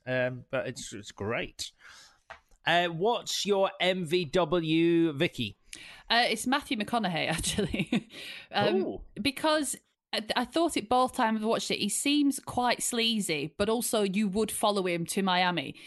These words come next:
Speaker 2: So he's got that weird, uh, vibe. Obviously, his outfit that you've talked about is fucking nuts, but he's like a cult leader. Like, he, you don't trust him, and yet you would do what he says. Um,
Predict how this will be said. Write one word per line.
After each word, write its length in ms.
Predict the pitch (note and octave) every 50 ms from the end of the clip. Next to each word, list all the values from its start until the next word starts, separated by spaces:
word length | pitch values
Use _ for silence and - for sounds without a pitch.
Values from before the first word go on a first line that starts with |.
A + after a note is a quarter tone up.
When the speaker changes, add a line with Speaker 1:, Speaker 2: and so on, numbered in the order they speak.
| - - -
Speaker 2:
So 140 | - - G#3+
he's 100 | G#3+ G#3
got 160 | - A#3 -
that 200 | A3 - G3+ F#3+
weird, 440 | A#3 A#3 A#3 A#3 A3+ G#3+ G3+ - - _ _ _ - - -
uh, 80 | - E3
vibe. 480 | F#3 E3+ A3+ A3 G#3+ G3+ F#3+ F3+ F3 -
Obviously, 340 | - C4+ D#4 C#4+ - D4 B3+
his 140 | B3 A#3+ A3
outfit 400 | A3 G#3 - - - - - -
that 80 | D3+ -
you've 80 | F#3 -
talked 220 | - F#3 - -
about 160 | - D#3+ -
is 100 | E3+ -
fucking 540 | - - - A3+ - - - F#3 E3+ E3+ E3 E3 F3+
nuts, 300 | F#3 F3+ D3+ - - - - - - - - - _ -
but 220 | A3+ G#3+ F#3 - - _ _ _ -
he's 220 | G3+ A#3 A#3+ -
like 200 | C#4 C#4+ C#4 - C#4
a 40 |
cult 360 | C4+ - - - C4 C#4 - -
leader. 500 | - G#3+ A3 A#3 B3 C4 B3+ C4 C4 C4
Like, 220 | G#3 G#3+ G#3 - -
he, 180 | G3+ G#3+ - -
you 100 | G#3+ G3
don't 300 | - B3 A#3+ C4 - G3+
trust 300 | - C4+ C4 - - -
him, 200 | A3 G#3+ G#3 G#3 - -
and 220 | F#3+ F#3+ G3 G3
yet 240 | G#3 G3 F#3 - - _ _ _ -
you 180 | - F#3+ G3+ G3+
would 160 | G#3 F#3 -
do 160 | G3 F#3+ F#3
what 140 | F3+ F3 -
he 60 | D#3+
says. 400 | - F#3 D#3+ D3 D3 D3+ - - - - _ _ _ -
Um, 520 | E3+ F3 F3 E3+ E3+ F3 F3 F3 E3+ E3